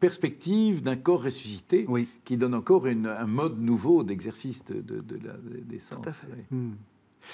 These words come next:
Speaker 1: Moi, je, j'aimerais évoquer, avant qu'on aille un peu plus loin,
Speaker 2: On va aller à
Speaker 1: et,
Speaker 2: Thomas après.
Speaker 1: évoquer la Vierge Marie, dont on parle pas du tout dans ces, dans ces passages-là.
Speaker 2: Mhm.
Speaker 1: Mais la Vierge Marie, elle a, elle a gardé en mémoire tous les événements depuis le commencement,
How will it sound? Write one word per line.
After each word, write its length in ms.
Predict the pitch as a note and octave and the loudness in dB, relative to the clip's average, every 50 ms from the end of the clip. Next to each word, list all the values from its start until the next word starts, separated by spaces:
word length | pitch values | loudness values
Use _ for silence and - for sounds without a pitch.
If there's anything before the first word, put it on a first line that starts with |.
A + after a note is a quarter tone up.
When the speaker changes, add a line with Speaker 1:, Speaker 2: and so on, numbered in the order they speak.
| - - - | -14 -6 -2
Speaker 1:
Moi, 80 | F3+ | 2
je, 180 | F3+ F#3 G3 E3+ | 8 8 8 8
j'aimerais 520 | D3+ D3 E3 D3 D#3+ F#3+ F3+ E3 A#2+ - D3 | 8 4 0 2 4 4 4 4 2 0 -2
évoquer, 340 | D3 C3 D#3+ D#3 - F3 E3 | 0 0 0 2 6 4 4
avant 180 | C#3 B2 D3 D3+ | 4 4 -2 -4
qu'on 140 | - D3 | -4 -2
aille 160 | C3+ C3 B2+ B2 | -2 0 0 0
un 60 | A2+ | 0
peu 120 | - C3 | -2 -4
plus 120 | - B2+ B2+ | -4 -2 -2
loin, 160 | B2 C3 D3 E3 G#3 - | -2 -2 -2 -2 2 2
Speaker 2:
On 60 | D3 | 4
va 100 | C3 C#3+ | 6 6
aller 160 | C#3 C3+ C#3 | 6 4 4
à 80 | C#3 C3 | 2 2
Speaker 1:
et, 40 | C3+ | 4
Speaker 2:
Thomas 180 | C#3+ C3+ C3 A#2+ | 4 6 6 6
après. 100 | - C3+ | 4 4
Speaker 1:
évoquer 320 | C3 C3 G#2+ - - D3+ | 2 2 0 0 -2 0
la 80 | C3+ C3 | 0 2
Vierge 240 | A2+ C3 B2+ A2+ G#2+ | 2 2 -2 0 -2
Marie, 280 | A#2+ A#2 A#2+ D3+ C#3 | -4 -2 -2 -2 -2
dont 140 | A2 A#2+ A2+ - | 0 -2 -2 -2
on 80 | A2 G2+ | -4 -4
parle 160 | A#2+ A2 F#2+ | -4 -6 -6
pas 140 | F#2 - C3 | -2 -4 -2
du 100 | B2+ A#2+ - | -2 -4 -4
tout 140 | - C3 | -4 -4
dans 120 | A#2+ A#2 G2+ | -4 -4 -4
ces, 200 | - - G2+ F#2+ G2 - G#2 G2 F#2 | -4 -4 -6 -6 -6 -6 -8 -8 -6
dans 120 | F#2 F2+ | -8 -8
ces 200 | - - F#2+ F#2 | -6 -6 -6 -6
passages-là. 500 | - F2+ - A#2+ G#2 F#2+ - A#2 D3+ E3+ | -4 -4 -4 -4 -2 -2 -4 -2 -2 -4
Speaker 2:
Mhm. 60 | D#3 - - - - - - - - _ - | -4 -6 -10 -20 -20 -20 -20 -20 -20 _ -6
Speaker 1:
Mais 80 | G#2+ A2 | -2 0
la 80 | A2+ A#2+ | 0 2
Vierge 200 | B2 C3 B2 B2 | 2 0 0 -2
Marie, 400 | C3+ C3 C3+ D#3+ E3+ E3 D3+ - - | -4 -2 0 2 2 2 2 2 2
elle 140 | A#2+ A#2+ | 0 2
a, 300 | B2+ A#2+ A2+ G#2+ G2+ - - | 2 0 0 0 -2 -2 -2
elle 160 | A#2 A2+ G#2+ | -4 -2 -2
a 80 | G#2+ G#2 | -2 -2
gardé 300 | G2 C3+ A#2+ B2+ C3+ C#3+ | -2 -2 -2 -2 -2 -2
en 80 | C3 | -2
mémoire 500 | B2+ B2 B2 B2+ B2+ B2 A2+ G#2+ G2+ - - | -2 -2 -2 0 0 0 0 -2 -4 -8 -6
tous 100 | - D#3+ | -2 0
les 180 | D3+ B2+ A#2 | 0 2 2
événements 600 | C3 B2 B2 A#2+ A#2+ A#2+ B2+ B2+ B2 A2+ F#2+ E2+ E2 | 4 4 4 4 4 2 0 0 -2 -2 -4 -6 -8
depuis 320 | F#2 G#2 G2+ - A#2 A2 | -8 -8 -8 -2 -2 -2
le 80 | G2 F2+ - | -2 -2 -6
commencement, 640 | - A#2 G#2 G#2+ A2 - - - F3 - F#3+ C3+ | -6 -6 -6 -6 -6 -10 -8 -6 -4 -4 -4 -6